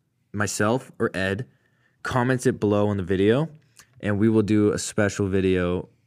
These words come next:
a Q and A. Now, this can be serious. It can just be, like,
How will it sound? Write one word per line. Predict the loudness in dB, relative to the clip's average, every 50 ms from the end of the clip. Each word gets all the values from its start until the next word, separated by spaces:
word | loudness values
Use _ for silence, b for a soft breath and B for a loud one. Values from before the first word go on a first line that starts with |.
| _ -16
a | -14
Q | -12 -6 -4 -2 -2
and | 0 -2
A. | -2 -2 -4 -4 -6 -6
Now, | -6 -4
this | -4 -6 -6
can | -6 -6 -6
be | -6 -6
serious. | -8 -6 -2 0 2 2 4 2 2 0 -2 -4 -10 -14
It | -14 -12 -10
can | -10 -8 -8
just | -8 -8 -10 -10 -8
be, | -6 -4 -4
like, | -2 -4 -6 -8 -10 -14